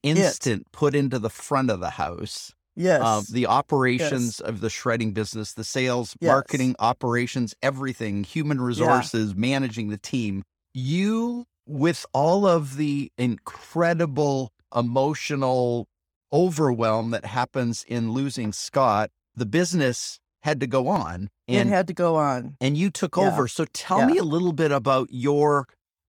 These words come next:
Speaker 1: process, and not so much the emotional one, because that's inevitably there. And I know that that's just part of it.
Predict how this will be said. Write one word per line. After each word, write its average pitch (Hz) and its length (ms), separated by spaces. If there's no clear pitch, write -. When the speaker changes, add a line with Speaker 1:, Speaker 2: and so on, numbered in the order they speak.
Speaker 1:
process, 135 920
and 180 200
not 381 200
so 254 120
much 233 180
the 190 80
emotional 160 580
one, 143 240
because 135 420
that's 151 260
inevitably 131 800
there. 117 640
And 123 320
I 127 120
know 135 240
that 123 180
that's - 280
just - 260
part 180 320
of 107 140
it. 98 140